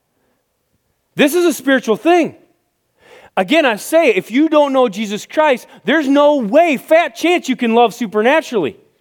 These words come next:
And therefore, the agape love that he's asking you to do, the, the way he's asking you to love your bride, you, you just can't do it. Give your life to Christ, you got a chance then.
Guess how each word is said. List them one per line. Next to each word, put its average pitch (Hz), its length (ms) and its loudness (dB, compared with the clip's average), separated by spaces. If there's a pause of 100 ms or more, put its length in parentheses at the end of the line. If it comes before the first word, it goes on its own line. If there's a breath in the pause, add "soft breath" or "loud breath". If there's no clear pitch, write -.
(1120)
And 156 120 -2
therefore, 170 640 0 (680)
the 151 80 -2
agape 185 500 -2
love 160 300 -2
that 151 140 -4
he's 165 240 -12
asking 165 440 -4
you 160 120 -8
to 135 100 -12
do, 185 320 -10
the, 143 200 -10 (260 soft breath)
the 156 60 -6
way 180 140 2
he's 170 180 -6
asking 165 320 -2
you 151 60 -6
to 151 60 -4
love 151 200 -2
your 131 120 -6
bride, 185 640 0 (1500)
you, 147 140 -16 (240)
you 156 120 -12
just 151 200 -16
can't 156 260 -8
do 185 220 -4
it. - 260 -10 (240)
Give 165 200 -6
your 220 100 2
life 165 220 -2
to 131 80 -10
Christ, - 560 -4
you 147 100 -10
got 156 180 -4
a 127 60 -6
chance 240 460 -8
then. 104 280 -8